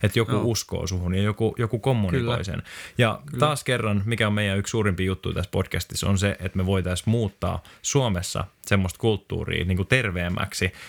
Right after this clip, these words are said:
Speaker 2: Mm.
Speaker 1: ää, missä, niinku, missä just tää on keskiössä, että me voidaan sanoa näitä asioita, koska
Speaker 2: Mm.
Speaker 1: Suom-, Suomessa on täh-, tässä kohtaa vähän,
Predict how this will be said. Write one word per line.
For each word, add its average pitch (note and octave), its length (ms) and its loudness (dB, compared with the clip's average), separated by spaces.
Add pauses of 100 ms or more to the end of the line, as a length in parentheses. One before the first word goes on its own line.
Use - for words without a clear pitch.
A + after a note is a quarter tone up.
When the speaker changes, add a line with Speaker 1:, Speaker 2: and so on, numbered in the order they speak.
(120)
Speaker 2:
Mm. - 60 2
Speaker 1:
ää, F2 160 2
missä, F#2+ 340 0
niinku, F2+ 320 0 (240)
missä G2+ 360 0 (120)
just A#2+ 220 0 (360)
tää C#3 200 2
on F#2 240 -2
keskiössä, F#2+ 560 -2
että A2+ 120 -4
me A#2+ 60 -2
voidaan A2+ 440 0
sanoa A2 400 0
näitä E2 300 -4
asioita, E2+ 500 -2 (260)
koska G2+ 180 2
Speaker 2:
Mm. A2 60 2
Speaker 1:
Suom-, B2 260 0
Suomessa A2+ 380 0
on G2+ 140 -2 (280)
täh-, A2+ 260 2
tässä A2+ 220 0
kohtaa F#2 340 -2
vähän, G2 220 2